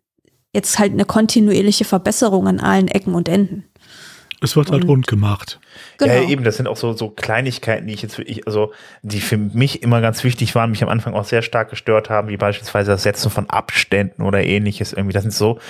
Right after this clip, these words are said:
Speaker 3: so viele Kleinigkeiten, wie gesagt, dann auch dazugekommen und rund, wurden rund gemacht. Also ich finde das eigentlich auch ziemlich wichtig, so das Updates, auch wenn man auch gar nicht sagen kann, dass, dass es jetzt da eine Killerfunktion bei gibt oder so.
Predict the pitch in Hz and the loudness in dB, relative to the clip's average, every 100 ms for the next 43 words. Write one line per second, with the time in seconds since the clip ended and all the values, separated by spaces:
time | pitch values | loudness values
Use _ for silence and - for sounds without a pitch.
0 | - - 120 - 120 - 123 135 131 - | -20 -8 -4 -4 -4 -2 0 0 -2 -4
1 | - 107 - 98 98 101 104 92 - - | -2 -2 -2 -6 -4 -4 -2 -4 -6 -10
2 | - 117 104 104 95 98 - 101 104 101 | -4 -4 -2 -4 -2 -6 -6 -4 0 0
3 | 98 117 117 95 98 - 87 87 - 120 | 0 -2 -2 -2 -2 -2 -2 -2 -4 0
4 | 120 - 107 98 - - 113 95 98 - | 0 0 -2 -2 -4 0 0 2 0 -2
5 | 92 - 87 87 - - 90 - 87 92 | -4 0 0 0 -4 -4 -6 -2 -2 0
6 | 98 95 101 98 98 92 98 92 - - | 0 0 0 2 0 0 -4 -4 -6 -6
7 | - 92 95 90 92 90 - 107 98 - | -4 -2 -4 -2 -2 -4 -2 -2 -2 -4
8 | 85 90 90 92 80 85 87 92 92 | -2 0 0 0 -2 -2 0 -2 -4